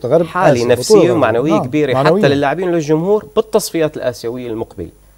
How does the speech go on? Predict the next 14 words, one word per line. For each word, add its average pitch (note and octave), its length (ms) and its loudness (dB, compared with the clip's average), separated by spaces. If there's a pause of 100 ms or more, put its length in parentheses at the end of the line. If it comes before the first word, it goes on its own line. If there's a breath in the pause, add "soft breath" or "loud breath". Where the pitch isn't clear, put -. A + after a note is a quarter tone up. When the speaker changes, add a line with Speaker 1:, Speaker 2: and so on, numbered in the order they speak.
(320 soft breath)
Speaker 2:
بالتصفيات C3 560 -8
الآسيوية A2+ 360 -10
المقبلة. F#2+ 360 -12 (340 soft breath)
ما B2 360 -2
بيصير D#3 340 -4
أي E3 120 0
حدا G#2 280 -10 (440)
ينكر A2+ 360 -6
أي D3 260 -2
إنجاز C#3 440 -6 (260 soft breath)
أو G#2+ 120 -4
يبخس - 380 -10
ثمن C3 240 -2
أي D3 320 -2